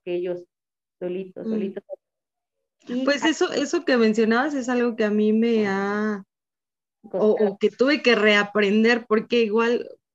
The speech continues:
Speaker 2: a lo mejor como mamá, como mujer, como, como persona, pues no quieres que tu hijo quede como en ridículo, ¿no? Enfrente de todos. Y quieres que se sepa, o sea, así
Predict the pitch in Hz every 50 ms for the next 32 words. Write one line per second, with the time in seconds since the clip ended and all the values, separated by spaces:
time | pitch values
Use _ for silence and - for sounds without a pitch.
0 | _ - 196 208 214 220 220 226 226 220 240 247 240 247 277 277 269 233 208 190
1 | 190 208 208 214 226 220 254 240 220 208 202 190 185 - - 196 208 - - 226
2 | 214 202 196 185 185 _ _ _ _ _ _ - 208 208 202 196 180 - - 202
3 | 208 208 214 - 233 233 226 240 254 302 - - - _ _ _ _ _ - 220
4 | 220 233 226 226 - 247 247 247 - - 214 208 - 214 214 220 214 208 - 226
5 | 220 - 226 226 226 220 208 208 202 196 202 202 220 220 226 262 254 - - -
6 | 269 240 208 202 196 196 208 240 269 269 240 233 220 208 208 220 208 190 185 -
7 | - 196 202 196 196 190 _ _ _ _ _ _ _ - 208 185 247 277 277 277
8 | - 233 226 226 214 196 254 220 - 262 285 320 339 - 226 214 196 - 214 214
9 | 208 202 202 196 190 _ - 202 196 - - - 214 196